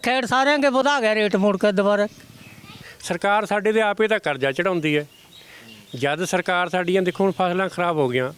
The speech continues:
Speaker 2: ਉਹ ਤੋਂ ਬਾਅਦ ਆੜ੍ਹਤੀ ਪੈਸੇ ਨਹੀਂ ਦਿੰਦਾ ਟਾਈਮ ਸਿਰ, ਫਿਰ ਸਾਨੂੰ ਬੈਂਕਾਂ ਤੋਂ ਕਰਜ਼ਾ ਲੈਣਾ ਪੈਂਦਾ ਹੈ।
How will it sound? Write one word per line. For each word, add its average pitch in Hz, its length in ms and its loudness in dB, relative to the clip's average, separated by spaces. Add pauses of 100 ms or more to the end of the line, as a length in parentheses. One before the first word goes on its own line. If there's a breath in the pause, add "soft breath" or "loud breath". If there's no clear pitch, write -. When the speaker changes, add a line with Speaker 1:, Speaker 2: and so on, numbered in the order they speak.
Speaker 2:
ਉਹ 180 80 0
ਤੋਂ 196 120 2
ਬਾਅਦ 196 200 2
ਆੜ੍ਹਤੀ 190 300 0
ਪੈਸੇ 151 260 -2
ਨਹੀਂ 143 100 2
ਦਿੰਦਾ 139 240 2
ਟਾਈਮ 139 240 0
ਸਿਰ, 139 220 -2 (440 loud breath)
ਫਿਰ 185 120 -2
ਸਾਨੂੰ 190 280 0
ਬੈਂਕਾਂ 180 300 0
ਤੋਂ 220 80 0
ਕਰਜ਼ਾ 131 320 -2
ਲੈਣਾ 120 240 0
ਪੈਂਦਾ 120 300 -2
ਹੈ। 117 60 -8